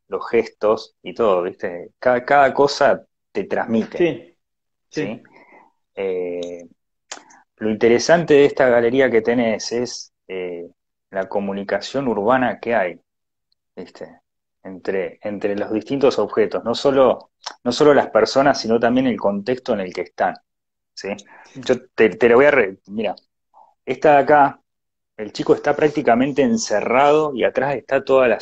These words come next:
Speaker 2: Sí,
Speaker 1: ciudad,
Speaker 2: sí,
Speaker 1: ¿sí?
Speaker 2: sí.
Speaker 1: ¿Entendés?
Speaker 2: Bueno, está bueno esto que me lo digas.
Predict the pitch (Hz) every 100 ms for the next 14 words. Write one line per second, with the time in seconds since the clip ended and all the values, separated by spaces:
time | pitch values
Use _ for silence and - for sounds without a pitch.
0 | - 98 120 92 - _ _ _ _ _
1 | _ - 165 110 127 - _ _ _ _
2 | 160 151 _ _ _ _ _ _ _ -
3 | 92 95 120 202 196 196 208 180 170 160
4 | 151 151 151 139